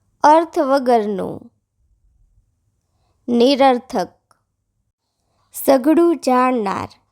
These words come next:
સર્વજ્ઞ, રાતે ખીલતું કમળ. પોયણું,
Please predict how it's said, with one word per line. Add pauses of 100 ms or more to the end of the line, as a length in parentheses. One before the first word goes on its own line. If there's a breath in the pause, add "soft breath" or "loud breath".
(1040)
સર્વજ્ઞ, (1000)
રાતે
ખીલતું
કમળ. (2000)
પોયણું,